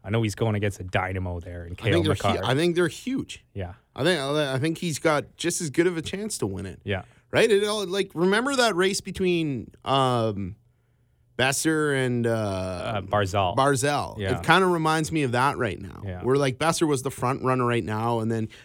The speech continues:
Speaker 1: Yeah.
Speaker 2: he ended up getting hurt, but, but Barzal just didn't stop,
Speaker 1: Yeah.
Speaker 2: right?
Speaker 1: Yeah.
Speaker 2: So, I mean, I, I know they're both forwards, but just respectively, like, th-, that
Speaker 1: Mm-hmm.
Speaker 2: was the conversation. That seems like Makar and Quinn are the conversation this year, and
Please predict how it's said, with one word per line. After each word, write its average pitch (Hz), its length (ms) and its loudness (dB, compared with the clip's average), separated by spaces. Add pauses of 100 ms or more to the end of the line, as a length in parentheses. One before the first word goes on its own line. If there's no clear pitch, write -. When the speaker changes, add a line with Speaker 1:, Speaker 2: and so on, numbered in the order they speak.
Speaker 1:
Yeah. - 100 -20
Speaker 2:
he 127 80 4
ended 127 220 2
up 123 100 2
getting 123 240 0
hurt, 131 300 0
but, 101 100 -4
but 107 180 -2
Barzal 120 540 2
just 113 160 -8
didn't 107 200 -4
stop, - 540 -4
Speaker 1:
Yeah. - 60 -10
Speaker 2:
right? 107 320 -2 (240)
Speaker 1:
Yeah. 95 200 -8
Speaker 2:
So, 117 480 0 (280)
I 120 80 -4
mean, 131 160 2
I, 127 200 2 (120)
I 123 80 2
know 127 160 4
they're 120 100 2
both 110 220 0
forwards, 110 640 0
but 104 180 -4
just 104 240 -6
respectively, 98 720 -4
like, 95 220 -8
th-, - 200 -8
that 117 160 2
Speaker 1:
Mm-hmm. 95 80 -2
Speaker 2:
was 107 120 -4
the 110 80 -4
conversation. 101 680 -6
That 123 180 -4
seems 151 300 0
like 120 260 0 (320)
Makar 123 580 0
and 110 160 -2
Quinn 117 260 -2
are 113 60 0
the 110 80 -4
conversation 104 640 -4
this 113 260 -4
year, 95 320 -8
and 98 380 -10